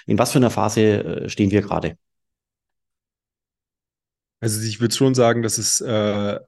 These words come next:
Speaker 2: was gebaut wird, massiv vorangeht. Also es wird unglaublich viel gebaut. Ähm, wahnsinnig viele neue spannende Themen kommen auf.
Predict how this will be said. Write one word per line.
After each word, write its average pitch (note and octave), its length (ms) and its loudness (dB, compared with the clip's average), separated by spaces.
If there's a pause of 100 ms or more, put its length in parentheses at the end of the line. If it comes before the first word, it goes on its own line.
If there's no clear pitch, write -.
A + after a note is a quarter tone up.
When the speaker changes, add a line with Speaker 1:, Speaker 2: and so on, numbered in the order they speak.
(120)
Speaker 2:
was A2+ 520 -4
gebaut A#2 480 2
wird, A#2+ 200 -2
massiv D3+ 460 -2
vorangeht. C3+ 640 0
Also G#2 180 -6
es G#2+ 120 -8
wird - 120 -4
unglaublich C#3 640 2
viel A#2+ 180 -2
gebaut. A2 600 0 (160)
Ähm, G#2+ 420 -2
wahnsinnig C3 440 0
viele B2 200 2
neue A#2 460 0
spannende A#2 480 -2
Themen B2 360 -2
kommen A2 340 -2
auf. G#2 520 -2